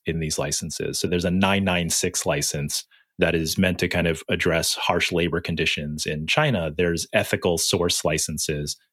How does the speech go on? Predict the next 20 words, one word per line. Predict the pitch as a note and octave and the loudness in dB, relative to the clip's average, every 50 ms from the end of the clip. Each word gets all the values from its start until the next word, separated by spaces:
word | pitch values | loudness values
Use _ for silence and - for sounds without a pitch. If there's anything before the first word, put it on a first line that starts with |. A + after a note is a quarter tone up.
| _ _ - | _ _ 0
that | E2 D#2+ | 0 2
are | E2 E2 | 2 0
designed | D#2 E2+ E2 - F2+ D#2+ E2+ F2 E2 - | 0 0 0 0 0 0 0 0 0 -2
to | - F2+ D#2+ | -2 -2 -2
address | D#2 D#2 - E2 D#2 - - | -2 0 0 0 0 0 0
what | - F#2+ G#2+ A2+ B2 | 2 2 2 2 4
we | A#2 G#2+ | 2 2
use | G2 F#2 F2+ F#2 G#2+ A#2 A#2 A2 G#2+ F#2+ - | 2 2 2 2 4 6 6 6 4 2 2
the | - F2+ | 0 0
software | - - F#2 F2 - - D#2+ C#2+ | 2 2 2 2 0 -2 -6 -6
for, | - - E2+ C#2 C2 C#2+ | -4 -4 -4 -4 -4 -4
right? | D#2 D#2 D2+ | -4 -2 -2
Like, | D#2 D#2 - | -2 -2 -2
if | F2+ - - | -2 -2 -2
you're | F2+ F#2 | -2 -2
going | - F2 E2+ | 0 0 -2
to | E2+ F2 | 0 0
use | E2 F#2 F2+ F2 - | 2 2 2 2 0
this | - D#2+ - | -2 -2 0
software, | - F2 E2+ E2+ - - - E2+ D#2+ D#2+ D#2 D#2 D#2 | 0 0 0 -2 -2 -2 -2 0 0 0 0 -2 -4